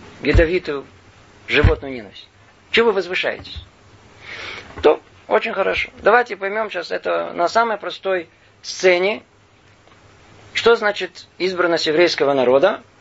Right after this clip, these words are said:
и возвышаются они или нет. Представьте себе, как я знаю, какой-то, э, недолюбивающий евреев, э, молодой, здоровый, крепкий, высокий, широкий человек,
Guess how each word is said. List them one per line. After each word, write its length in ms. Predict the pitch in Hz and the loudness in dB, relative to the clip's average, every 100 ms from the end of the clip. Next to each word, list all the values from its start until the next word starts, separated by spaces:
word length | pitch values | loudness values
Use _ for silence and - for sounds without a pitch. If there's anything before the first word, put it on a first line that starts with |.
| - | -12
и 320 | 151 170 165 | -6 -4 -2
возвышаются 640 | 151 151 170 - 247 - 185 | 0 0 0 2 2 2 -2
они 200 | 175 160 | -2 -4
или 120 | 131 | -4
нет. 140 | 104 - - | -8 -16 -12
Представьте 440 | - 175 254 233 185 | -8 0 2 0 -4
себе, 420 | 175 135 147 226 | -10 -4 -4 -4
как 160 | - - | -10 -10
я 80 | 127 | -8
знаю, 320 | 151 185 180 | 0 0 0
какой-то, 540 | - - 160 160 135 - - - - - - - | -4 -4 -2 0 -2 -4 -20 -20 -20 -20 -20 -8
э, 180 | 127 120 | -2 2
недолюбивающий 1500 | 147 180 185 226 269 226 226 233 214 202 185 - 180 170 | 4 4 6 6 6 6 2 0 -6 -6 -8 -10 -8 -8
евреев, 600 | 165 180 214 190 165 - | -4 2 4 4 2 0
э, 720 | 165 156 151 143 139 131 120 | 4 6 6 4 4 4 2
молодой, 460 | 123 156 175 160 196 | 2 4 4 6 2
здоровый, 640 | 117 117 156 180 202 151 | 2 2 4 4 4 2
крепкий, 540 | 135 160 190 196 - 143 | -4 0 4 4 2 -10
высокий, 540 | 143 - 214 196 143 | -8 0 2 2 0
широкий 800 | 120 175 208 196 160 143 113 117 - - - - | -4 0 2 2 0 -6 -8 -12 -20 -20 -12 0
человек, 500 | 175 165 113 113 | 4 4 2 -2